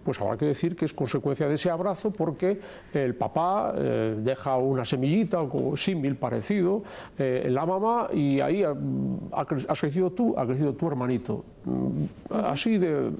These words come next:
con nueve años, siete, ocho, nueve años, los niños no preguntan más. Y si preguntan más, darles siempre una información veraz, adecuada a su nivel de madurez y a lo que están preguntando, porque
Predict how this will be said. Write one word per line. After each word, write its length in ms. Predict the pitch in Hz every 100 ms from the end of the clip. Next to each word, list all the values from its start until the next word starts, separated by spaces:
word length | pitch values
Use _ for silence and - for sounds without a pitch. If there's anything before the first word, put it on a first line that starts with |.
| - - -
con 160 | 151
nueve 220 | 202 220
años, 340 | 208 214 214 - 147 147
siete, 300 | 135 220 -
ocho, 240 | 175 - 156
nueve 220 | 175 180
años, 240 | 175 190 190 - - -
los 120 | 131
niños 200 | 180 175
no 120 | 160
preguntan 520 | 151 135 131 113 104
más. 240 | 120 190 - - - -
Y 80 | 185
si 80 | 170
preguntan 440 | 185 202 226 220
más, 220 | 226 220 175
darles 440 | 151 202 208 180
siempre 220 | 175 175
una 100 | 175
información 560 | 156 143 123 156 160 165 - - -
veraz, 400 | 123 117 104 - - - - - - - - - - -
adecuada 800 | - 160 160 190 208 220 233 - -
a 160 | 170
su 160 | - 165
nivel 520 | 202 170 139 135 165
de 80 | 180
madurez 400 | 131 120 143 226
y 60 |
a 60 | 139
lo 80 | 120
que 80 | 127
están 180 | 208
preguntando, 560 | 185 131 120 226 240 151
porque 360 | 117 117 127